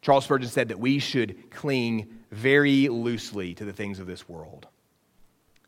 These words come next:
but with a death grip on the things of eternal life.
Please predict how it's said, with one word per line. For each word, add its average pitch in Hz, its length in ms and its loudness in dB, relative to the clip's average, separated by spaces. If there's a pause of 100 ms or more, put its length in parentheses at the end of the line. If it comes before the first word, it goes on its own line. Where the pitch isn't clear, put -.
(260)
but - 120 -4
with 110 180 -8
a 98 100 -8
death 113 500 -4
grip - 360 -14 (460)
on 107 140 -2
the 95 60 -8
things 95 400 -6
of 92 200 -12
eternal 90 380 -14
life. - 460 -18